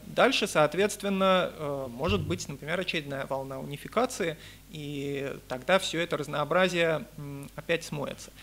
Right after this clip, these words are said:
Поэтому как раз ничего удивительного в этом нет, э, про Африку, э, которая сама вся и в географическом плане так устроена, что там очень удобные условия для языковой диверсификации.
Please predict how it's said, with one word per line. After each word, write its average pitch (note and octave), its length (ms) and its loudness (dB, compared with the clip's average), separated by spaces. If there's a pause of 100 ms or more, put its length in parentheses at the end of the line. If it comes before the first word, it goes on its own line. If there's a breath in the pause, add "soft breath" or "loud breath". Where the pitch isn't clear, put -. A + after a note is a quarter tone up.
(100)
Поэтому A#3 200 -2
как A#3 160 4
раз A#3 140 4
ничего G#3+ 200 0
удивительного F#3+ 500 0
в E3 60 0
этом F3 280 -2
нет, E3+ 340 -2
э, C#3+ 760 -4 (420)
про D3 540 0 (200)
Африку, F3+ 600 8 (440 loud breath)
э, D3 560 0 (120)
которая D#3 600 4
сама F#3 280 6
вся F#3+ 300 6
и E3 200 -2
в C#3+ 120 -10
географическом E3 720 2
плане D3+ 260 -2
так C#3+ 240 0
устроена, F#3+ 600 2
что - 180 -10
там D3 200 -6
очень D3 340 -8 (500)
удобные C#3 680 2
условия D#3+ 600 2
для D3 300 0 (100)
языковой D3 640 -2 (360 loud breath)
диверсификации. D3 920 -4